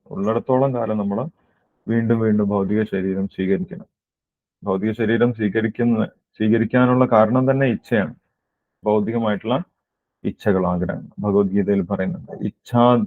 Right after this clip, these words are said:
ദ്വേഷ സമുദ്ഭേന ദ്വന്ദ്മോഹേന ഭാരത സർവഭൂതാനി സമ്മോഹം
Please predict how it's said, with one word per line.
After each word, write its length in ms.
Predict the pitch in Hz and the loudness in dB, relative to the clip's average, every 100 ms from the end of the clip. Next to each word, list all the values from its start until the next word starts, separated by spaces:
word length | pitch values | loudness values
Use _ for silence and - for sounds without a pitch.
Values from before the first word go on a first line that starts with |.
| - | -2
ദ്വേഷ 340 | 104 104 110 | 0 2 4
സമുദ്ഭേന 720 | 160 143 127 110 98 98 95 - _ _ _ _ _ - | 2 2 0 0 0 -2 -2 -6 _ _ _ _ _ -4
ദ്വന്ദ്മോഹേന 920 | 180 107 117 151 143 127 117 113 110 | 2 2 2 2 2 2 2 0 0
ഭാരത 440 | 95 92 87 - - _ _ _ _ _ _ _ _ _ _ _ _ _ _ _ _ _ _ _ _ _ _ _ _ _ _ _ | 0 -4 -6 -8 -14 _ _ _ _ _ _ _ _ _ _ _ _ _ _ _ _ _ _ _ _ _ _ _ _ _ _ _
സർവഭൂതാനി 800 | 113 110 143 139 135 131 131 131 | 2 4 4 6 6 6 4 2
സമ്മോഹം 720 | 127 110 104 104 113 151 180 | -2 -4 -2 -2 -4 -6 -8